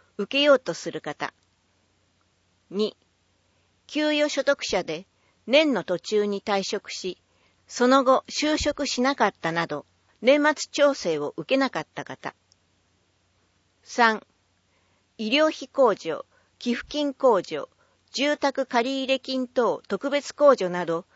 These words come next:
各種控除を受ける方。四、県民税の申告が必要な方。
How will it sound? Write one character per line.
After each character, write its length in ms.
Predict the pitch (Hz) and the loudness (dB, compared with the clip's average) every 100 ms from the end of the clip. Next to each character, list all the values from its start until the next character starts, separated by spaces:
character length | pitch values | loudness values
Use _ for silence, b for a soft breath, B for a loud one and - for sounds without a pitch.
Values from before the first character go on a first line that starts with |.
| b b | b b
各 240 | - 285 - | -2 -2 -2
種 180 | - 165 | -4 -4
控 320 | - 285 262 | 6 8 8
除 200 | 180 147 | 6 -2
を 80 | - | -4
受 200 | 180 269 | -4 -2
け 40 | |
る 100 | 202 | -4
方。 340 | - 143 - - _ _ _ _ _ _ _ _ _ _ _ _ _ _ _ _ _ _ _ _ _ _ _ | -6 -10 -10 -10 _ _ _ _ _ _ _ _ _ _ _ _ _ _ _ _ _ _ _ _ _ _ _
四、 400 | - - 262 _ _ _ _ _ | -8 -4 -4 _ _ _ _ _
県 260 | 294 302 294 | 2 2 2
民 240 | 311 294 | 0 0
税 220 | 208 170 | 2 2
の 120 | 160 | 2
申 280 | 170 254 262 | -6 -4 -2
告 260 | 254 226 233 | 0 -2 0
が 160 | 214 | -2
必 340 | 214 - - 233 | -4 -14 -6 2
要 180 | 226 208 | 2 2
な 160 | 196 | -2
方。 360 | 180 175 175 | -4 -6 -6